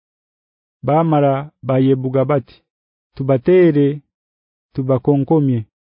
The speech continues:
Aho nikwo kwokya buli mwanya ogutakatifu omu nsi yona. Obubonero bwaitu obutakatifu watu wao.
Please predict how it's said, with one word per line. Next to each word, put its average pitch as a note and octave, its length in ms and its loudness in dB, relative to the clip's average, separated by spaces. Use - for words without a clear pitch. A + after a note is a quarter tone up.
Aho C#3 220 0
nikwo F3+ 480 0
kwokya C#3 580 0
buli C3+ 240 -2
mwanya C3+ 600 -2
ogutakatifu D#3+ 1160 -2
omu A#2+ 220 -2
nsi A#2 220 -6
yona. A2+ 360 -4
Obubonero F3 560 0
bwaitu F3+ 460 0
obutakatifu E3+ 1080 -4
watu C3 360 -2
wao. D3+ 400 0